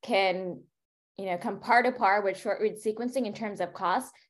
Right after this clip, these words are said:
Illumina is here to stay because they are the best for short read sequencing. They've brought down the cost, they continue to do that, and they have the install base.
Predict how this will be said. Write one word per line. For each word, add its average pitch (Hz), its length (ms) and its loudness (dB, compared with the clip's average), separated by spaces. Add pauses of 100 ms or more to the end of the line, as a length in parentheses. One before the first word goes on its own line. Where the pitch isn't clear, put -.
(160)
Illumina 285 380 2
is 370 80 -4
here 262 180 0
to 196 80 0
stay 185 560 0
because 202 180 -6
they 208 160 2
are 202 240 4
the 208 80 -2
best 175 380 0
for 165 300 0
short 180 240 -4
read 160 200 -8
sequencing. 233 640 -4
They've 170 220 -2
brought 180 220 2
down 208 240 2
the 226 80 -2
cost, 214 340 0
they 175 60 -2
continue 226 540 -4
to 220 100 -10
do 190 200 -4
that, 170 300 2 (340)
and 226 180 2
they 262 100 8
have 349 240 4
the 359 60 -2
install 277 400 -2
base. 143 340 -2